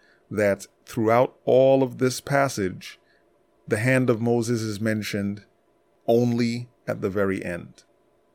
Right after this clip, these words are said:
As Christians, we are to live our lives in the same way. We ought to be living our lives at the commandment of the Lord. Now, to someone who is not a Christian, to someone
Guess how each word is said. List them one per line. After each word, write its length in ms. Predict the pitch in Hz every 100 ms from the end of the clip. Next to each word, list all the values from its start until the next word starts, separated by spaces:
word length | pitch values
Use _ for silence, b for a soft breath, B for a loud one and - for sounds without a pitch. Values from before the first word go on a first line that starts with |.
| _ _ _ _ _ _ _ _ _ _ _ _ _ _ _ _ -
As 240 | 135 135
Christians, 760 | - 196 - 110 104 107 123
we 160 | 110 120
are 120 | 127
to 120 | 123 117
live 200 | 117 110
our 140 | 110
lives 380 | 107 101 104 104
in 100 | 107
the 60 |
same 300 | 107 110 110
way. 280 | 117 143 - - _ _ _ _ _ _ _ _ _ -
We 220 | 107 117
ought 220 | 127 127
to 60 | -
be 120 | 131
living 320 | 123 120 120
our 160 | 120 113
lives 680 | 101 92 92 95 104 - - _ _ _
at 180 | 107 104
the 80 | 104
commandment 520 | - 95 90 90 87
of 100 | 101
the 100 | 107
Lord. 360 | 123 123 - - _ _ _ _ _ _ _ _ _ _
Now, 440 | 131 120 98 - - _ _ _ _ _
to 120 | 110
someone 460 | - 135 131 127 123
who 420 | - 123 120 120 - _ _ -
is 420 | 120 113 107 104
not 220 | 120 127
a 60 | 127
Christian, 580 | - 117 - 117 110
to 120 | 107 104
someone 520 | - 110 110 113